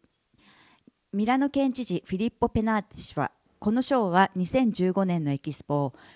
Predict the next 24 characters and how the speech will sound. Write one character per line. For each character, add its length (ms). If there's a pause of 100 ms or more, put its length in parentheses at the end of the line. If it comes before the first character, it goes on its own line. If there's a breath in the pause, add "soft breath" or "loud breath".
(160 loud breath)
ミ 100
ラ 120
ノ 120
を 60
拠 120
点 220
と 100
す 140
る 160
交 160
渉 200
を 40
行 120
う 340
最 260
高 160
の 100
チ 120
ャ 80
ン 20
ス 140
で 80
あ 100
る。 80